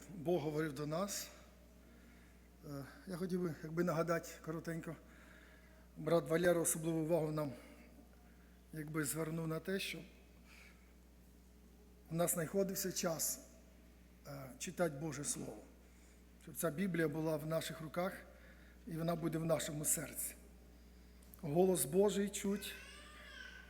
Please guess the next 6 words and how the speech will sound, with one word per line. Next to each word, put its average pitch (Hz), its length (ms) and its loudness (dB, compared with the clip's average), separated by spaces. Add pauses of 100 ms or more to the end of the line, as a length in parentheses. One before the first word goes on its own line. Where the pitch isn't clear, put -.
це 165 200 0 (140)
дійсно 175 300 2
дуже 156 240 0
велика 175 320 2
привілегія. 165 640 0 (1600)
І 151 280 0